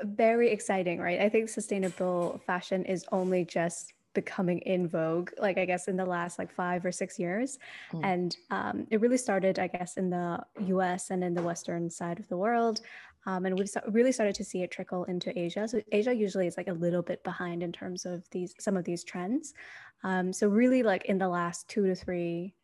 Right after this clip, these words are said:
Speaker 1: yeah, like, uh, like, within five years, I've definitely seen, like, just so <laughs> many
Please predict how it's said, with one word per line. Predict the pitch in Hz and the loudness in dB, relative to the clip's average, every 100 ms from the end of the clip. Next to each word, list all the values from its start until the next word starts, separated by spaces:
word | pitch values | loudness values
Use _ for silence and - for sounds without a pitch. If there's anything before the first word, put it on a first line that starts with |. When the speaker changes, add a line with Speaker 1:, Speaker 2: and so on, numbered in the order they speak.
| _ _ _ _ - | _ _ _ _ -2
Speaker 1:
yeah, | 320 311 - | 0 0 0
like, | 233 - | -2 0
uh, | - | 0
like, | - 254 | 2 4
within | 233 262 320 - | 6 6 6 4
five | 202 190 | 2 2
years, | 208 180 175 | 2 2 2
I've | 185 - | -2 0
definitely | 196 - 202 196 180 | 0 2 0 0 0
seen, | 175 - 175 | -2 -2 -2
like, | 170 170 | -2 -4
just | 214 190 - | -4 -4 -2
so | - 226 220 | 2 6 8
<laughs> | 220 | 10
many | 262 220 247 | 8 8 4